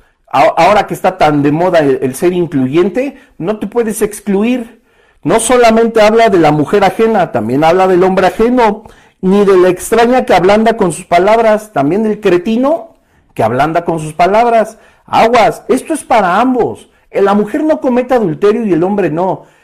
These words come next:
El hombre no comete adulterio y la mujer sí, o viceversa. Creo que dije lo mismo, pero ya me entendieron. Esto es para ambos. Versículo seis, y ve la historia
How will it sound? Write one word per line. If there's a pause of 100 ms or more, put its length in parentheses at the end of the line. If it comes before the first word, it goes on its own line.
(260)
El
hombre
no
comete
adulterio
y
la
mujer
sí,
o
viceversa.
Creo
que
dije
lo
mismo, (160)
pero
ya
me
entendieron. (800)
Esto
es
para
ambos. (1080)
Versículo
seis,
y
ve
la
historia